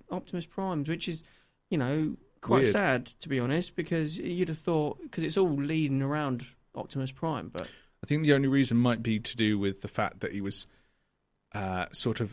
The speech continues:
Speaker 2: a semi-antagonist in the last film because he was brainwashed or something. So
Speaker 1: yeah, I mean, that was a bit shit. That bit.
Speaker 2: The whole movie was terrible.
Speaker 1: It,
Speaker 2: I,
Speaker 1: do you
Speaker 2: I
Speaker 1: know,
Speaker 2: watched
Speaker 1: do you know
Speaker 2: it and it felt so discon-, uh,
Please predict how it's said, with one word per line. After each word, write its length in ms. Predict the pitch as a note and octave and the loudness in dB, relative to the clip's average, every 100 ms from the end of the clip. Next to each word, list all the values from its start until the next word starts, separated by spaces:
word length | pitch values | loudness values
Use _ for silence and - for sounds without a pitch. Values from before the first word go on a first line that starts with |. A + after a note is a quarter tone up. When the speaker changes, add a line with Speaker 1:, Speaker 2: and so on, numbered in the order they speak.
| - | -8
Speaker 2:
a 40 | |
semi-antagonist 1700 | - - A#2 A2+ A2+ G#2+ - _ - G#2+ G#2+ - A2+ G#2 G#2+ G#2+ - G#2+ | -2 0 2 2 2 0 -6 _ -8 -4 -4 -2 -2 0 -2 -2 -4 -2
in 100 | G#2+ | 0
the 60 | |
last 340 | A2 G#2+ - - | 0 -2 -4 -2
film 320 | A2+ A2+ A2 | 0 2 0
because 260 | F#2+ - | -2 -6
he 80 | G#2 | -4
was 240 | G2 G2 - _ - | -2 -4 -8 _ -8
brainwashed 600 | F#2+ G2+ G2 F#2+ G2 - | -4 -2 -2 -4 -6 -8
or 60 | F#2 | -6
something. 420 | - F2 F#2+ D#2 - | -6 -6 -8 -10 -12
So 300 | - F2 F2+ - _ _ _ - | -8 -6 -8 -12 _ _ _ -4
Speaker 1:
yeah, 260 | D3+ C#3 C#3 | 2 6 6
I 40 | |
mean, 240 | D#3 D3+ - | 6 4 0
that 380 | D3+ E3 F#2+ D2 _ _ _ _ _ - | -2 0 0 -4 _ _ _ _ _ -6
was 240 | B2+ A#2 | -2 -2
a 40 | G#2+ | -2
bit 200 | A#2 - | -6 -8
shit. 240 | - - _ _ _ _ _ _ _ | -12 -14 _ _ _ _ _ _ _
That 240 | - A2 - | -8 -8 -4
bit. 100 | G#2 | 2
Speaker 2:
The 80 | A#2+ | 4
whole 140 | B2 | 6
movie 320 | A#2 G#2+ G2+ | 4 2 0
was 140 | G2+ - | -6 -4
terrible. 460 | F2+ F2 D2+ F#2+ - - | -2 -4 -4 -6 -6 -4
Speaker 1:
It, 100 | F#3 | -4
Speaker 2:
I, 100 | A#2 | -2
Speaker 1:
do 160 | E3+ | 4
you 60 | A3+ | 8
Speaker 2:
I 20 | |
Speaker 1:
know, 40 | C4+ | 8
Speaker 2:
watched 100 | A#3 | 6
Speaker 1:
do 60 | |
you 60 | B3 | 4
know 80 | A#3 | 4
Speaker 2:
it 80 | - | 4
and 120 | G#2 | -4
it 100 | - | -2
felt 240 | A#2 G#2 | 0 0
so 280 | - A#2+ A2 | 0 2 2
discon-, 580 | A2 A2+ - G#2+ G#2 - - | 0 -2 0 -2 -2 -8 -4
uh, 160 | G2+ | -4